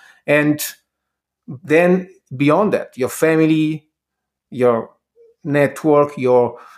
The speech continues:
you know, you can create stuff with people. You can do agriculture, you can do, uh, you know, I run a school with some, my peers, for example, right? And you can do, uh, things like that, right? In, in, uh, but, you know, it's boring. That's the point. You know, that's the point that I, I'm making. It's boring.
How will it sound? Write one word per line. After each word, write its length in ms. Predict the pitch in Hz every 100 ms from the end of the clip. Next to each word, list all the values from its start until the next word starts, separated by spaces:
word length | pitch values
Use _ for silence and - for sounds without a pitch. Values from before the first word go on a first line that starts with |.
| -
you 120 | 147
know, 80 | 135
you 140 | 139
can 220 | 165 175 -
create 420 | 135 143 147 143
stuff 540 | - - 156 165 -
with 140 | 123 -
people. 240 | 110 -
You 120 | 147
can 220 | 151 147
do 300 | 135 143 127
agriculture, 600 | 123 113 113 143 135 -
you 140 | 131 120
can 120 | 110
do, 120 | 117
uh, 580 | 123 - - - - -
you 160 | 208 160
know, 120 | 135
I 180 | 143 147
run 180 | 151
a 60 | 135
school 360 | - - 147 139
with 160 | 120
some, 200 | - 127
my 200 | 156 123
peers, 460 | 117 190 180 113 -
for 120 | -
example, 420 | 113 - - -
right? 240 | 127 127 127
And 140 | 135
you 100 | 175
can 200 | 190 135
do, 240 | 131 120 113 - - - - _ -
uh, 520 | 117 113 113 113 - -
things 240 | 131 117 123
like 180 | 113
that, 260 | 113 107 -
right? 300 | 120 117 113
In, 140 | 117 117
in, 260 | 139 117
uh, 200 | 113 110 - - - _ _ _ -
but, 240 | 143 147
you 80 | 180
know, 80 | 208
it's 140 | 202
boring. 560 | 143 196 180 104 101 113
That's 180 | 151
the 60 | 151
point. 400 | 170 139 - -
You 60 | 131
know, 80 |
that's 160 | 123 120
the 60 | 123
point 200 | 143 147
that 100 | 135
I, 360 | 135 139 139
I'm 100 | 143
making. 320 | 165 131 -
It's 140 | 131 135
boring. 600 | 151 165 180 214 220